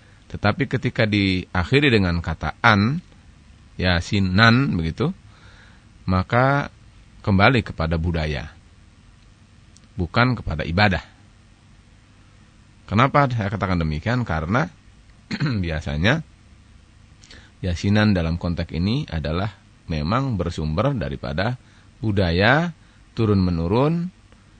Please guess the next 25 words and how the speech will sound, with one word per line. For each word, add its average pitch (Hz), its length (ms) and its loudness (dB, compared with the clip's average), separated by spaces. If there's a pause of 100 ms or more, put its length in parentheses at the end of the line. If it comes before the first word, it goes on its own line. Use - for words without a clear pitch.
(200)
dari 85 320 -2
kakek 104 400 -2 (400)
ke - 80 -10
bapak, 71 480 -2
bapak 80 480 -6
ke - 20 -8
anak, 113 380 -2
anak 85 320 -4
ke - 0 - (100)
cucu, 143 380 -2
dan 78 160 -2
seterusnya. 107 640 -2 (1300)
Dan 95 500 2 (480)
kebiasaan 104 800 0 (480)
di 123 140 0
masyarakat 76 640 -4 (1300)
yang 127 180 4
mungkin 127 300 0
saja 110 480 0
pada 92 260 -2
saat 95 240 -6
ini 110 160 -4
adalah 85 240 -2
termasuk 85 480 -8
umum. 82 300 -2